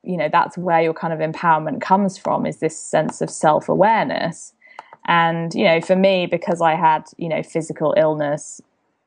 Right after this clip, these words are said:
that, that gave me that, you know, that was a very, a gift to me, because I kind of had no real choice but to really connect to the body,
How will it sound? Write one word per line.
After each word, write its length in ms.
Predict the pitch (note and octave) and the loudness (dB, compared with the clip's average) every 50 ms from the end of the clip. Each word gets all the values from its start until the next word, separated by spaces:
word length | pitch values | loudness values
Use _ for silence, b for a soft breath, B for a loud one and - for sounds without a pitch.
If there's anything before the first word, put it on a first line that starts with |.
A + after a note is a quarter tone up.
| _ _ _ _ _ - - F3 D#3+ | _ _ _ _ _ -8 -4 2 6
that, 240 | F#3+ - - - F3 | 6 6 6 6 4
that 240 | - F#3 - F3 - | 4 4 4 2 2
gave 320 | F3 D3+ D#3 E3 E3 E3 | 2 4 4 2 -2 -2
me 140 | E3+ F3 E3+ | -4 -2 2
that, 340 | G3 F#3+ A3+ C4+ B3+ - - | 4 4 4 4 2 0 -2
you 100 | F3+ F#3 | -2 0
know, 200 | F#3+ G3 G3+ F#3+ | 2 2 2 4
that 200 | F#3+ F3 C#3+ - | 4 2 2 0
was 140 | D#3+ E3+ | -4 -8
a 40 | E3+ | -6
very, 420 | D#3+ E3 D#3 - - - D#3+ D3+ - | -4 -4 -4 -4 -4 -6 -8 -6 -6
a 60 | - E3+ | -8 -6
gift 380 | D#3+ - E3 F3 - - - | -4 -4 -4 -4 -4 -8 -4
to 80 | - G3 | -2 0
me, 180 | G3 G#3 A#3 | 0 2 2
because 260 | B3 A3+ G#3+ - F#3 E3+ | 2 2 0 -2 0 -2
I 100 | E3 D#3 | -2 -2
kind 220 | - F#3+ F3 E3+ | 0 0 2 2
of 120 | D#3+ C#3+ | 2 0
had 260 | - - E3+ E3 E3 - | 4 2 2 2 2 0
no 160 | E3+ E3 D#3+ | 0 0 2
real 300 | D#3+ D#3+ E3 D#3+ D#3 D#3+ | 2 2 4 4 2 2
choice 380 | D#3+ - - E3+ D3 D3+ D#3 - _ - | 0 -4 -2 -2 -2 -2 -2 -4 _ 0
but 240 | - - - - - | 2 2 0 -2 -10
to 120 | - - | -6 -4
really 500 | G#3 G3+ A3+ A#3 A3+ B3 A#3+ A#3+ A#3+ A#3+ - _ _ - | 0 0 2 2 2 2 2 2 0 -2 -6 _ _ -2
connect 320 | - B3 B3 A#3+ - A#3+ - | 2 2 4 4 2 0 2
to 80 | - | 2
the 80 | A3 A3 | 2 4
body, 440 | A#3 B3 B3+ C#4+ D4+ E4 F4+ E4+ | 4 2 2 4 2 0 0 -4